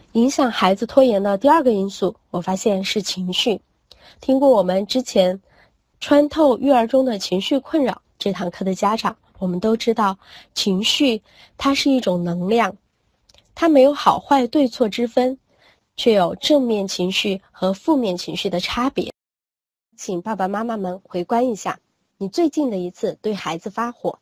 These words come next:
是在什么时候？然后你试着问问自己，第一，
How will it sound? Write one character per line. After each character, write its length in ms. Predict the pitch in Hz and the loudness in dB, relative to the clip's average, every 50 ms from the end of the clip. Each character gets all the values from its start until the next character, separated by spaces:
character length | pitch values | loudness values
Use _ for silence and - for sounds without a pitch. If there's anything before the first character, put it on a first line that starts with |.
| _ | _
是 160 | _ - - 196 | _ -14 -12 -10
在 140 | - 190 | -8 -8
什 160 | 185 - 185 170 | -8 -8 -8 -8
么 140 | 170 202 | -8 -8
时 200 | 240 - - 180 | -8 -8 -8 -10
候？ 280 | 165 - 190 170 - _ _ _ _ _ _ _ _ _ _ _ _ _ _ _ _ _ | -8 -6 -6 -6 -6 _ _ _ _ _ _ _ _ _ _ _ _ _ _ _ _ _
然 160 | - 196 196 | -10 -8 -8
后 260 | 196 - 277 254 240 - _ _ | -6 -4 -4 -4 -6 -8 _ _
你 80 | - 185 | -12 -8
试 180 | - - 254 | -6 -4 -4
着 140 | 226 233 208 | -4 -4 -2
问 180 | 214 262 254 233 | 0 0 0 0
问 160 | 220 190 190 | 0 -4 -6
自 160 | 190 - 196 | -8 -10 -12
己， 220 | - - 302 - _ _ _ _ _ _ _ _ _ _ _ | -12 -12 -14 -16 _ _ _ _ _ _ _ _ _ _ _
第 240 | - 269 262 269 285 | -4 -2 0 0 -2
一， 140 | 294 285 | -2 -6